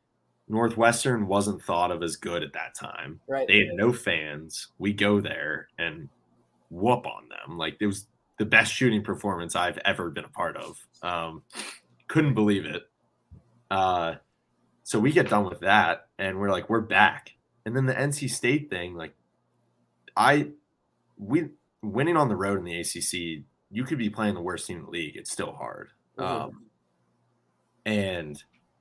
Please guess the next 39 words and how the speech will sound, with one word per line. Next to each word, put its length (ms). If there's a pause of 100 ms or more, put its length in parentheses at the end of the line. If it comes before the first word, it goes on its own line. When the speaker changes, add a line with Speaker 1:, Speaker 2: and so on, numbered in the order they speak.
(580)
Speaker 1:
the 80
fact 320
that 100
we 160
went 260
in 200
there 480
and 200
they 200
turned 320
out 160
to 100
be 80
better 260
than 140
we 120
thought, 400
you 100
know, 140
N 160
C 80
Speaker 2:
Right. 80
Speaker 1:
State 200
was 140
a 40
good 220
team. 400 (300)
Speaker 2:
Mm-hmm. 60
Speaker 1:
Um, 460 (1080)
those 320
two 140
games, 600 (580)
I 80
remember 340
after, 640
like, 240
guys 320
were 80
like, 220